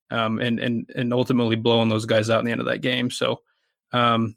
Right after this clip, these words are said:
you know, as far as the, as that dynamic, there's a lot more that, that goes into it than at that surface level.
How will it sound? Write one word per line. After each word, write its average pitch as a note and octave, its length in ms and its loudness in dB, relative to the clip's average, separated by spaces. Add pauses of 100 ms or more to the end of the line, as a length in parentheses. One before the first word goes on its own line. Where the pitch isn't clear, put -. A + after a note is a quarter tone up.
you C#3 80 -4
know, B2 180 4
as A#2+ 100 -2
far D3 260 4
as A#2 140 0
the, A#2+ 220 0
as A#2 200 -2
that B2 220 2
dynamic, A2+ 540 0
there's A#2 420 -2
a B2 80 -2
lot B2 220 2
more A#2+ 220 -2
that, A#2 240 -8
that B2 140 -4
goes A2+ 280 -2
into A2 280 -6
it - 60 -12
than A#2+ 140 -6
at - 100 -12
that - 160 -2
surface - 360 -10
level. - 260 -6